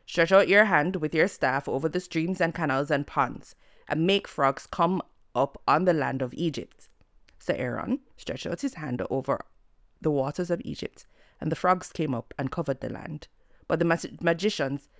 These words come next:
did the same things by their secret arts. They also made frogs come up on the land of Egypt.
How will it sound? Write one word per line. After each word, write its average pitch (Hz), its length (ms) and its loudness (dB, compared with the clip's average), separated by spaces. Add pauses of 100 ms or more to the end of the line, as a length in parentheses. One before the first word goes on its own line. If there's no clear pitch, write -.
(140)
did 175 120 -2
the 170 80 -2
same 180 440 0
things 139 400 -4
by 139 180 -2
their 139 180 -2
secret 143 400 -6
arts. - 400 -6 (380)
They 160 220 4
also 185 420 4
made 170 220 -2
frogs 139 480 -4
come 170 240 0
up - 180 -4
on 139 140 0
the 143 100 0
land 127 300 -4
of 127 80 -4
Egypt. - 480 -8